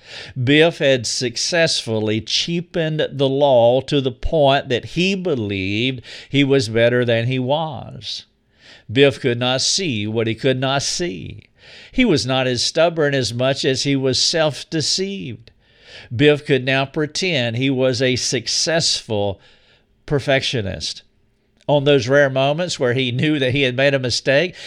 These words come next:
he justified, he rationalized, he blamed the problem away. <clears throat> You can succeed at being a perfectionist by exchanging the truth of God's word for a lie.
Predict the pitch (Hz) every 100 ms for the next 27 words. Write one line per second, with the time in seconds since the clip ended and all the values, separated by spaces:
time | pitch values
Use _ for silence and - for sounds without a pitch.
0 | - - 156 123 127 120 - 117 - 120
1 | 147 143 143 127 127 127 - 170 160 131
2 | 127 143 165 156 135 117 131 139 139 127
3 | 104 131 131 120 117 117 110 107 110 110
4 | 160 135 90 - - - - 185 156 170
5 | 269 285 185 - 135 - - - 214 143
6 | 117 120 123 117 143 160 143 120 113 113
7 | 104 170 180 180 - 101 104 117 123 123
8 | 123 123 - - 185 190 180 123 117 113
9 | 110 131 120 117 117 98 107 123 117 101
10 | 110 110 113 110 120 120 113 113 110 110
11 | 135 135